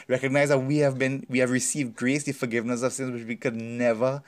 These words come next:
by ourselves have achieved or anything that we could do. But God has also placed gifts within us that we should be humble about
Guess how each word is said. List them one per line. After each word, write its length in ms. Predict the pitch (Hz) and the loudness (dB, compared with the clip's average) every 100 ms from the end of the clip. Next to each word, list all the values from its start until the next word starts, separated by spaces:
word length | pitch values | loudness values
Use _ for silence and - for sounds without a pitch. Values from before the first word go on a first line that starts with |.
| - - _ _ - | -18 -20 _ _ -2
by 160 | 113 113 | 4 4
ourselves 460 | 107 - 127 123 | 4 2 2 2
have 140 | 131 113 | 2 0
achieved 440 | 110 131 151 143 | 0 -4 -6 -6
or 80 | 107 | -6
anything 340 | - 123 127 135 | -2 -2 0 0
that 120 | 123 | -2
we 100 | 123 | 0
could 220 | 143 117 | -2 -2
do. 180 | 123 180 _ _ _ _ _ _ _ _ _ _ | -4 -6 _ _ _ _ _ _ _ _ _ _
But 240 | 123 110 - | -2 0 2
God 160 | 131 | 4
has 100 | 135 | 4
also 320 | 127 120 - 135 | 4 2 2 -2
placed 680 | - 160 156 151 - - _ - _ _ - - | -2 -2 0 0 -2 -6 _ -20 _ _ -12 -2
gifts 300 | 151 156 147 | 0 0 -4
within 260 | 147 160 | -2 -2
us 380 | 160 101 - - _ _ _ _ _ _ _ _ _ - | -2 -4 -10 -12 _ _ _ _ _ _ _ _ _ -2
that 160 | 117 | 0
we 80 | 135 | 0
should 180 | 170 156 | -2 -2
be 60 | |
humble 320 | 160 165 147 151 | 0 -2 0 0
about 420 | 160 160 107 | 2 2 0